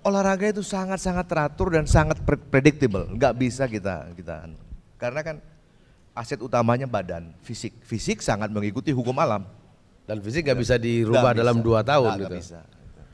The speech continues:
Speaker 2: Pak Bas, gimana tuh? Itu kan,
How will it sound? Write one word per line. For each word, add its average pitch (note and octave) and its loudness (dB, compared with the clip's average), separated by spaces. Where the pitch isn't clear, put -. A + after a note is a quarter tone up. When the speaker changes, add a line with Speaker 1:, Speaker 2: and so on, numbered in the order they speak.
Speaker 2:
Pak A2 2
Bas, A#2 4
gimana A#2+ 2
tuh? F2 0
Itu G2 -2
kan, C3+ -4